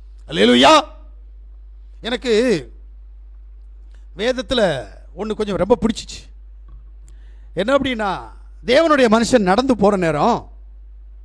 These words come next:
நடந்து போற நேரம் அவருடைய நிழல், சூரிய வெப்பத்தினால அவருடைய நிழல் பூமியில விழுந்துச்சு. நமக்கு தான் தெரியுமே, நிழல் படுறது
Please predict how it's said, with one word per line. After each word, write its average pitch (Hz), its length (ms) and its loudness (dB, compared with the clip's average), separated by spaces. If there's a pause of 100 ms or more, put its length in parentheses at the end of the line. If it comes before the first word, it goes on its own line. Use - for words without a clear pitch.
(1000)
நடந்து 254 420 -6
போற 220 220 -8
நேரம் 196 240 -4
அவருடைய 196 360 -2
நிழல், 202 480 -4 (600)
சூரிய 294 600 -2
வெப்பத்தினால 226 960 -2 (1200)
அவருடைய 247 380 0
நிழல் 339 400 4
பூமியில 262 380 2
விழுந்துச்சு. 143 400 -10 (1600)
நமக்கு 262 220 -4
தான் 302 120 -2
தெரியுமே, 254 300 0
நிழல் 240 340 -2
படுறது 208 360 -6